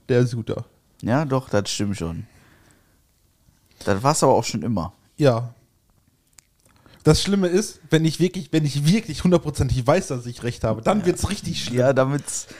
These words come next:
Speaker 2: dann heißt es ducken und
Speaker 1: Aber
Speaker 2: wegrennen.
Speaker 1: aber es dauert zwar, wenn ich, wenn ich falsch lag, es dauert ein bisschen, bis ich's begreife, aber dann sehe ich's auch ein.
Speaker 2: Das stimmt auch.
Speaker 1: Nächste Frage. Welche Fähigkeiten besitzt du, von denen du glaubst,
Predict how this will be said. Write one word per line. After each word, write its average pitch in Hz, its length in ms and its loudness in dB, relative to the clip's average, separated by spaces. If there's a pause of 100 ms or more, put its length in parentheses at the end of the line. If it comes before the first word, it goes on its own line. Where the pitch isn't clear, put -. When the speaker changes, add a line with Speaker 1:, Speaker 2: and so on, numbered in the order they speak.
(180)
Speaker 2:
dann 113 180 -2
heißt 123 220 0
es 170 40 -10
ducken 151 160 2
und 151 60 4
Speaker 1:
Aber 156 260 8
Speaker 2:
wegrennen. - 260 -8 (1200)
Speaker 1:
aber 139 420 4
es - 160 -10
dauert 131 320 0
zwar, 160 180 0
wenn 120 100 -4
ich, 117 140 -4 (100)
wenn 117 140 2
ich 110 140 -2
falsch 117 380 0
lag, 135 180 0
es - 140 -8
dauert 123 380 4
ein 147 100 -4
bisschen, 147 280 0
bis 123 120 0
ich's 123 180 -4
begreife, 113 720 -4 (300)
aber 226 160 0
dann 240 120 -2
sehe 247 120 -2
ich's - 140 -6
auch 240 140 -6
ein. 98 200 -12 (400)
Speaker 2:
Das 110 140 0
stimmt - 240 -8
auch. - 180 -8 (1040)
Speaker 1:
Nächste 170 280 0
Frage. 104 380 4 (320)
Welche 165 360 4
Fähigkeiten 135 720 2
besitzt 120 380 2
du, 113 180 -4 (280)
von 117 200 -2
denen 139 200 2
du 127 100 0
glaubst, 123 680 0